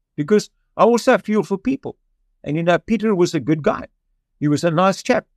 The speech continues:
And, um, you know, I said to Peter that as far as this Ekuseni plan, and a lot of the investors have been saying to us, but everything has been about Ekuseni and Pick n Pay. And I said, "Peter, you know, part of the problem with this process and the learning out of this is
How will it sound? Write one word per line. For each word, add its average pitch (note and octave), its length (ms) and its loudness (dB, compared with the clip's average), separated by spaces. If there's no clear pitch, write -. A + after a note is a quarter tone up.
And, D3+ 520 -2
um, D3+ 500 0
you E3 80 0
know, F#3+ 120 4
I G3 80 4
said A#3 240 -4
to G#3 80 -4
Peter A#3 280 -2
that E3 180 0
as D#3 140 -6
far G#3 380 0
as D#3+ 340 -2
this - 220 -4
Ekuseni F#3+ 640 -4
plan, D3 300 0
and C3 120 -2
a C3 60 0
lot E3 160 2
of G3 100 -2
the E3+ 80 -2
investors D#3 500 -4
have C3+ 80 -10
been C3 140 -2
saying F3+ 280 -2
to - 120 -8
us, - 220 -10
but - 120 -8
everything F3 360 0
has C#3 120 0
been D3 200 0
about C3+ 240 0
Ekuseni E3+ 680 -2
and B2+ 120 -2
Pick - 160 -12
n G#2+ 120 -6
Pay. - 200 -6
And C#3 120 0
I - 40 4
said, F3 220 -4
"Peter, A3 200 0
you E3+ 160 -2
know, F3 120 -2
part G#3+ 300 2
of B3 100 2
the A3 80 0
problem F#3 440 0
with D3 160 -2
this C#3+ 160 -8
process - 560 -4
and B2+ 120 -4
the B2+ 80 -2
learning E3+ 380 0
out C#3+ 140 2
of B2 100 -2
this C3 200 -8
is D#3 280 -2